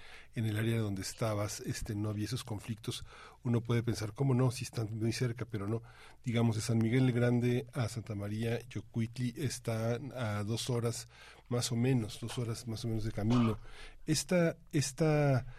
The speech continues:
representación que se ha hecho de algunos problemas, por ejemplo, en el cine, yo no sé si ustedes conocen, este, también, eh,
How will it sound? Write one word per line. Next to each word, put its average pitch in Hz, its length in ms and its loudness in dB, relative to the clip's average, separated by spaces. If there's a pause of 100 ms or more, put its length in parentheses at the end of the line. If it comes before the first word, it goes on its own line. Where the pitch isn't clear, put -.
(680)
representación 127 880 6
que 156 120 2
se - 120 4
ha 135 40 8
hecho 131 180 4
de 131 100 8
algunos 117 420 8
problemas, 101 540 2
por 98 180 0
ejemplo, 107 500 0
en 120 160 4
el 107 100 2
cine, 123 380 4
yo 131 160 2
no 143 80 6
sé 139 80 2
si 131 140 0
ustedes 123 300 0
conocen, 117 560 2 (480)
este, 110 420 0
también, 110 580 4
eh, 110 460 0